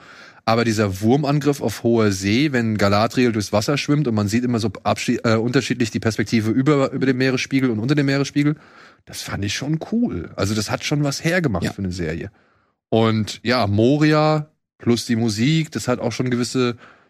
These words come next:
Speaker 1: sag ich mal, äh, sag ich mal, Gefühle hervorgebracht oder gewisse Emotionen hervorgebracht. Und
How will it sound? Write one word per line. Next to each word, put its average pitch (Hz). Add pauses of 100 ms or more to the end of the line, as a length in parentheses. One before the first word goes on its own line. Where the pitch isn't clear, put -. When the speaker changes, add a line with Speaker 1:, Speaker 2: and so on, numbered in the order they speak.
Speaker 1:
sag 120
ich 117
mal, 113
äh, 107
sag 117
ich 107
mal, 113
Gefühle 135
hervorgebracht 127
oder 107
gewisse 101
Emotionen 107
hervorgebracht. 131 (840)
Und 139